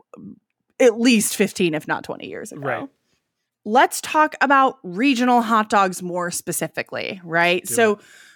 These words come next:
Speaker 1: regional hot dogs, hot dogs have existed for hundreds of years, right? They originate in Frankfurt, Germany. We call them Frankfurters sometimes because that's where they come from. And hot dogs have been eaten for, like, hundreds of years in the U S. And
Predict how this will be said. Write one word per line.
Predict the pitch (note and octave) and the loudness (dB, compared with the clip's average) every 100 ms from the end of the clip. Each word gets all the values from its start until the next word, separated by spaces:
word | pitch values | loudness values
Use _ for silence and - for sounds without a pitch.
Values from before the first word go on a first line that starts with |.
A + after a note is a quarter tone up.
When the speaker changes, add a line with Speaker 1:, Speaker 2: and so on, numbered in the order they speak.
| _ - | _ -14
Speaker 1:
regional | G#3 D#4 F#4+ A4 A#4 G#4+ | -4 0 2 0 0 0
hot | C#4+ A3 E3 - | 0 -2 -2 -2
dogs, | D3+ C#3 C#3+ F#3 - - _ _ _ _ | -4 -4 -4 -8 -16 -18 _ _ _ _
hot | - G#4 | -2 0
dogs | A4+ F4+ | 0 -2
have | E4 | -2
existed | D4 G#3 G3 F3+ | -4 -4 -4 -6
for | E3 | -8
hundreds | E3 D#3 C#3 D3 | -6 -6 -6 -12
of | - - | -14 -20
years, | - - | -18 -14
right? | F3+ F3+ | -12 -6
They | G3+ | -2
originate | G#3 C#4 D4 D#4 - | 0 -2 0 0 -2
in | G#3+ | -4
Frankfurt, | G#3 E3 D#3 - | -6 -6 -10 -2
Germany. | A#3+ A#3 A#3 A3+ | 2 2 0 -4
We | F#3 | -8
call | F3+ - F3+ | -10 -4 -2
them | F#3+ G#3 - | -2 -6 -10
Frankfurters | - F3+ F3 - G3 F#3+ F#3 G3 - | -6 -4 -4 0 0 2 0 -4 -8
sometimes | - F3+ G3 F3+ F3+ F3+ | -8 -4 -2 -2 -4 -10
because | E3 - E3 D#3 - - - - _ - | -10 -4 -4 -4 -12 -20 -20 -20 _ -4
that's | D#3 - | -4 0
where | A3+ | 0
they | E4+ | 2
come | A4 G4+ | 2 2
from. | D#3+ - G3+ _ _ _ - - | -2 -2 -6 _ _ _ -18 -4
And | A#3+ | -2
hot | G3 D#4 | 0 0
dogs | G4 G4 | 2 0
have | D4+ | -4
been | D4 | -4
eaten | C#4+ C#4 | -4 -4
for, | C#4 | -4
like, | D#4 C4+ | -4 -4
hundreds | - A3+ A3 B3 B3+ | -4 -2 0 0 -2
of | B3 | -2
years | G3 F3+ | 0 -2
in | F3+ | -2
the | E3+ | -4
U | E3 | -2
S. | C3+ F3+ - - | 0 0 -4 -4
And | G3+ G3+ G3+ | -2 0 -4